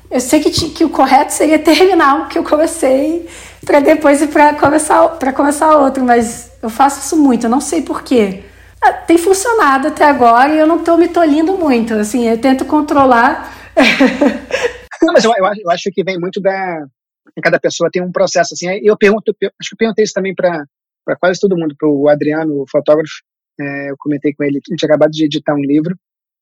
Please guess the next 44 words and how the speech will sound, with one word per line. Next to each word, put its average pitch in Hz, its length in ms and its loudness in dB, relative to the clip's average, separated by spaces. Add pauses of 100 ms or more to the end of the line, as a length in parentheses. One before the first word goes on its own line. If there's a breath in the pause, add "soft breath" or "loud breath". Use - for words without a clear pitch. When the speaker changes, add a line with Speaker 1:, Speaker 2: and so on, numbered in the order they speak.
(120)
Speaker 2:
Eu 147 100 -2
perguntei 151 340 0
pra 151 160 0
ele 147 100 -2
se - 140 -6
ele 147 80 -4
precisa 165 300 -2
fechar 160 300 0
um 160 100 -2
capítulo 170 460 0
pra 175 140 -2
começar 160 340 -4
um 151 140 -4
novo. 160 340 -4 (420 soft breath)
E 147 240 0
ele 151 200 0
falou, 254 180 -4
"Depende 302 320 0
muito, 208 260 0
né?" 139 180 -2
Ele, 143 280 -4 (480)
por 156 160 4
ele, 170 200 4
ele 185 140 2
teria 175 460 4 (120)
vários 147 300 4
livros 151 220 -4
acontecendo 156 380 -6
ao 151 40 -6
mesmo 156 200 -6
tempo. 175 240 -2 (400)
Cada 180 180 2
pessoa 180 320 0
tem 190 140 0
muito, 175 200 -2
e 196 80 6 (140)
eu, 208 100 4
mas 190 120 0
a 185 40 -2
minha, 202 160 -8
a - 20 -10
minha 190 120 -6
curiosidade 196 420 0
mesmo, 202 360 -2